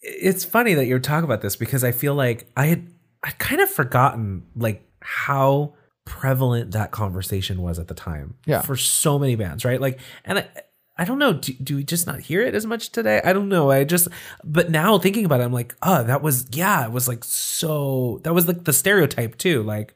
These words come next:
Speaker 2: Yeah.
Speaker 1: of anyone
Speaker 2: I
Speaker 1: who
Speaker 2: think
Speaker 1: even
Speaker 2: it,
Speaker 1: liked the music."
Speaker 2: I, I think, I mean, I think that, yes, it, it, it, it had to do a lot, I think, with the direction that alternative,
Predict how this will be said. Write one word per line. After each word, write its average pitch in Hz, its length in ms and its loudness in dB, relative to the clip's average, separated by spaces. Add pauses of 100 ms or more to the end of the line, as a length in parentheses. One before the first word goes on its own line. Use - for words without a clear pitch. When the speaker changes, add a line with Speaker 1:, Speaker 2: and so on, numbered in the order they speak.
Speaker 2:
Yeah. 127 320 4
Speaker 1:
of 131 100 4
anyone 139 220 4
Speaker 2:
I 131 60 8
Speaker 1:
who 139 40 8
Speaker 2:
think 127 100 6
Speaker 1:
even 127 60 6
Speaker 2:
it, 123 40 6
Speaker 1:
liked 156 200 4
the 104 80 -2
music." 92 320 0
Speaker 2:
I, 180 120 4
I 165 60 4
think, 185 280 0
I 156 80 4
mean, 170 220 2
I 151 80 2
think 180 240 0
that, 180 260 4 (680)
yes, 165 400 4
it, 165 180 -2
it, 175 380 2
it, 170 180 4
it 190 100 4
had 226 260 0
to 240 80 -2
do 143 520 2
a 139 80 2
lot, 123 400 0
I 117 160 2
think, 143 380 -6 (240)
with 131 480 2 (280)
the 139 300 2
direction 131 520 0
that 131 100 -2
alternative, 120 840 -2